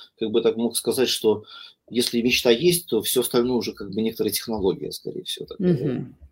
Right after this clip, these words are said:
Speaker 1: То есть
Speaker 2: Мгм.
Speaker 1: это уже определённая структура мышления, работа с этой мечтой. Потому что вот вызвать вот эту энергетику чего-то хотеть. Ну, вот я, вот, допустим, в работе, в работе с клиентами,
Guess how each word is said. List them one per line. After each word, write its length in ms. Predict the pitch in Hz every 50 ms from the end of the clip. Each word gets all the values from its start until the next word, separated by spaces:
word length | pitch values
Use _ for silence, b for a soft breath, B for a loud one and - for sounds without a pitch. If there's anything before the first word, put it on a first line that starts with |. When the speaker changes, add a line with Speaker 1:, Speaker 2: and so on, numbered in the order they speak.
| _ _ _ - - -
Speaker 1:
То 60 | 104
есть 220 | 90 85 - - 92
Speaker 2:
Мгм. 80 | 92 -
Speaker 1:
это 100 | - 95
уже 300 | 87 85 95 95 92 92
определённая 520 | 90 87 - 95 87 101 107 98 95 95 92
структура 420 | - - 95 - - 101 95 92
мышления, 640 | 98 113 - - - 151 147 135 120 107 101 95 87 85 90
работа 440 | 101 95 92 117 123 - - 101
с 100 | - -
этой 180 | 98 - - 95
мечтой. 300 | 95 95 92 - - -
Потому 120 | 85 95 92
что 160 | - - 98
вот 120 | 95 85 - - - B B B B B B B _ _ -
вызвать 400 | 110 113 104 98 98 104 98 101
вот 120 | 98 - 107
эту 160 | 92 - 104
энергетику 640 | 107 110 117 117 117 139 143 127 - - - - 87
чего-то 340 | 87 - - 82 85 85 -
хотеть. 520 | - - 82 82 - 80 73 - - - 87
Ну, 100 | 92 95
вот 100 | 92 82 - -
я, 100 | 98 98
вот, 120 | 87 82
допустим, 380 | 92 - - - - - 85 80
в 40 | 87
работе, 340 | 90 85 90 98 95 - -
в 340 | 85 82 80 - 90 82 82 90
работе 220 | 90 90 92 90
с 80 | - -
клиентами, 600 | - 101 104 101 113 110 95 98 87 87 87 82